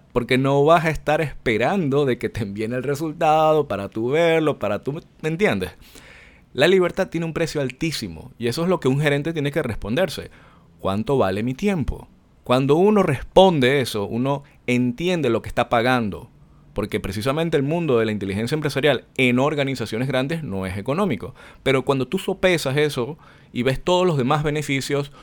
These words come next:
no solamente estás viendo la clásica hora de desarrollo o de entrenamiento, ¿me explico? Ya lo empiezas a ver de una forma macro, la mente empieza a decir, "Epa,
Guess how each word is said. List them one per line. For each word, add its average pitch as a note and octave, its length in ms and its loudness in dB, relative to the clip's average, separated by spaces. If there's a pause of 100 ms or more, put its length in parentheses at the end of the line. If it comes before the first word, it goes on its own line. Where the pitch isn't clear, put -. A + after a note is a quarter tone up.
(200)
no D#3+ 180 0
solamente F#3+ 460 2
estás E3 240 -2
viendo E3 340 2
la A#2 120 2
clásica - 580 0
hora C3+ 340 4
de G2+ 100 0
desarrollo C#3 760 2
o C3+ 180 4
de B2+ 80 2
entrenamiento, A#2+ 760 0
¿me A#2+ 80 2
explico? B2 360 2
Ya C3 200 2
lo D#3+ 60 0
empiezas E3+ 360 -2
a C#3+ 40 -2
ver C3 160 0
de D3 60 0
una D3 120 -2
forma C#3 300 0
macro, C#3 440 -2
la F#2 80 -4
mente B2+ 520 0
empieza A#2+ 340 -4
a A#2 40 0
decir, A2+ 280 -2
"Epa, A2 320 -6